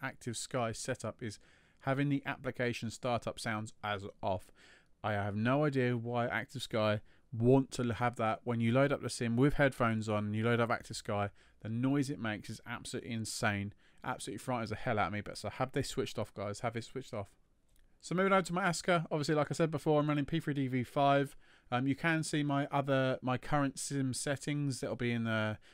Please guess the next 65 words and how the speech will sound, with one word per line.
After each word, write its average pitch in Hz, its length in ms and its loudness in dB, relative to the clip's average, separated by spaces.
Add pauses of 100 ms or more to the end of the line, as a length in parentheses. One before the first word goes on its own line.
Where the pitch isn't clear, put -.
top - 160 -6
right-hand 123 220 -2
corner 120 240 -4
now. 120 160 -2
You 120 100 -2
click - 240 -8
through 120 120 -4
to - 80 -12
that 117 100 -4
video 113 320 0
and 110 100 -2
see 113 360 -4
what 117 320 -6
current 117 320 -4
sim 110 340 -4
settings 110 400 -6
I'm 107 180 -4
currently 113 300 -6
running. 131 300 -2 (400)
But 123 160 4
I 120 80 4
have, 127 240 2
obviously, 120 340 -2
I 113 60 2
have 120 200 0
Active 135 300 0
Sky, 123 420 0
Aska. 120 460 -4 (260)
I 120 60 -2
don't 135 200 0
have 139 280 0
Enhanced 123 580 -2
Atmospherics 127 600 -4
turned 123 300 -2
on 131 200 -2
in 131 100 -2
the 135 80 -4
sim. 143 300 -2
I - 80 -10
just 117 220 -6
feel 120 140 -4
like 110 280 -2
it - 140 -10
doesn't 123 340 -2
look - 380 -6 (480)
visually 110 500 -2 (160)
very 113 220 -2
good 127 260 2
at 131 80 -2
the 120 80 -4
moment. 127 320 0
Obviously, 117 240 -8
I 110 60 -4
need 107 80 -4
to 117 100 -8
make 110 240 -6
more 113 180 0
improvements 117 500 0
to 117 100 -4
it, 113 60 -4
but 90 120 0
as 117 140 0
the 120 200 -2
improvements 117 540 -2
come, 117 280 -2